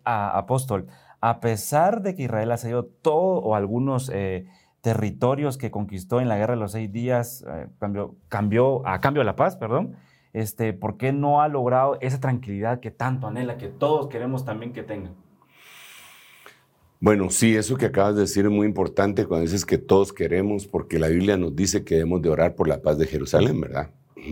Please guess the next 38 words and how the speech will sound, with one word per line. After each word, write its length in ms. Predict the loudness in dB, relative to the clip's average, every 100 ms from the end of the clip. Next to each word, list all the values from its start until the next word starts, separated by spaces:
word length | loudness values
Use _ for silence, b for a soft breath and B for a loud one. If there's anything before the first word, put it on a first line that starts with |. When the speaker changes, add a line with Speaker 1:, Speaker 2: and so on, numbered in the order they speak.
| -10 -4
Speaker 2:
Eh, 540 | -4 -2 -6 -8 -10 0
y 200 | 4 4
eso 220 | 4 2
es 60 |
lo 140 | 2 2
que 100 | 0
debemos 200 | 2 2
de 60 |
hacer, 300 | 0 2 0
tanto 320 | 0 -4 -2 -2
la 100 | 0
Jerusalén 520 | 0 0 0 0 0
terrenal, 600 | 0 0 0 0 -2 -6 _ b b b b b
que 120 | -2 2
son 240 | 4 4
ellos, 460 | 4 2 -4 -14 _ B B B B B -2
como 200 | 2 4
la 100 | 4
Jerusalén 480 | 2 2 2 2
espiritual, 540 | 0 0 -4 2 2 4
que 80 | 2
es 60 |
la 60 | 2
iglesia, 480 | 2 2 0 0 -2
y 60 |
como 220 | 0 0 2
la 140 | 2
Jerusalén 560 | 2 0 2 2 2 2
celestial, 640 | 2 0 2 4 4 2
que 280 | 0 2 2
es 80 | 2
la 300 | 2 2 0
novia 560 | -2 0 2 2 0
que 140 | 0 -2
desciende 460 | -2 -2 0 0
ataviada 540 | 0 -2 -2 2 2 2
del 180 | 0 2
cielo, 340 | 2 2